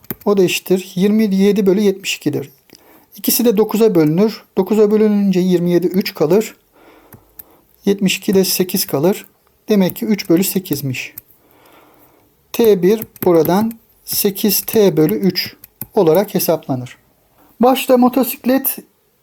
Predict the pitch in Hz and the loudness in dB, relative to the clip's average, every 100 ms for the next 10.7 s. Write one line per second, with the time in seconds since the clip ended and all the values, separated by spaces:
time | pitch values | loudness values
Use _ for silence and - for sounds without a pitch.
0 | _ - 214 - 254 208 190 175 151 - | _ -12 -6 0 2 4 4 2 -2 -12
1 | _ - - 220 196 226 175 202 262 262 | _ -6 0 2 2 2 2 2 0 -4
2 | _ _ _ - 240 226 - 185 180 175 | _ _ _ 2 4 2 0 2 4 4
3 | 254 262 240 262 233 202 - 160 - 170 | 2 2 2 2 0 -6 -6 -6 -2 0
4 | 156 151 - 151 147 143 139 135 151 254 | 0 -2 0 2 2 0 0 0 0 0
5 | 285 _ _ _ - 269 185 - 220 233 | -2 _ _ _ -2 0 0 0 0 2
6 | 220 196 196 208 - _ _ 226 202 180 | 2 2 -2 -2 -10 _ _ 2 2 2
7 | 202 233 233 _ _ _ _ _ _ _ | 2 2 -2 _ _ _ _ _ _ _
8 | - 226 190 151 135 120 - _ - _ | -2 0 0 0 -2 -4 -12 _ -20 _
9 | _ - _ - - - - 233 277 311 | _ -20 _ -20 -20 -20 -6 0 0 2
10 | 240 208 190 - 226 269 | 0 0 0 0 0 0